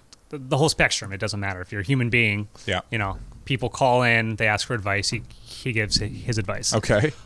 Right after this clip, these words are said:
Speaker 1: Um, he's a gay man.
Speaker 2: Okay.
Speaker 1: He is in his fifties.
Speaker 2: Is he on
Speaker 1: He
Speaker 2: Bill Maher
Speaker 1: What's that?
Speaker 2: sometime? Is he on Bill Maher
Speaker 1: Oh, yeah.
Speaker 2: sometimes?
Speaker 1: They're good friends.
Speaker 2: Okay. I thought, I thought that I recognized the name.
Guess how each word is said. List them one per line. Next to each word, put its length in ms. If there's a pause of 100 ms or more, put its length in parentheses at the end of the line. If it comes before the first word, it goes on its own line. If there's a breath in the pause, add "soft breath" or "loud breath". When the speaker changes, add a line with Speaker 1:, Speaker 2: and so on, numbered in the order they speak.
(120)
Speaker 1:
Um, 560 (120)
he's 180
a 60
gay 180
man. 320 (180)
Speaker 2:
Okay. 260 (400)
Speaker 1:
He 440
is 120
in 80
his 120
fifties. 560
Speaker 2:
Is 80
he 60
on 80
Speaker 1:
He 40
Speaker 2:
Bill 140
Maher 300 (360)
Speaker 1:
What's 140
that? 80
Speaker 2:
sometime? 260
Is 100
he 80
on 100
Bill 160
Maher 280
Speaker 1:
Oh, 120
yeah. 200
Speaker 2:
sometimes? 140 (380 loud breath)
Speaker 1:
They're 120
good 160
friends. 280
Speaker 2:
Okay. 360 (100)
I 100
thought, 280
I 60
thought 240
that 180
I 80
recognized 460
the 60
name. 200